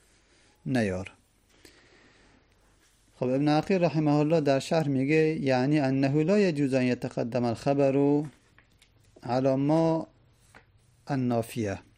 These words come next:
یعنی اینکه جایز نیست اینکه مقدم بشه خبر بر مای نافیه. و یدخل تحت هذا قسمانه،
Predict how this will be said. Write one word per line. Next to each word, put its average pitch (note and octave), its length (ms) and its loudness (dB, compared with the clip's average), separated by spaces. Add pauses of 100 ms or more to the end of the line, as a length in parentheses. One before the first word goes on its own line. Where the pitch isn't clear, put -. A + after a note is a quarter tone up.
(520)
یعنی D3+ 220 0
اینکه G3+ 240 0
جایز D#3 340 0
نیست D#3+ 420 -2
اینکه D3+ 360 -2
مقدم B2 840 -2 (580)
بشه C3 300 -4
خبر D#3+ 440 -2
بر D3+ 200 -2
مای D#3+ 520 0
نافیه. A2+ 640 -6 (1500)
و D3+ 160 4
یدخل G#3 300 2
تحت F#3+ 320 -2
هذا F#3+ 320 2
قسمانه، G#2+ 760 -4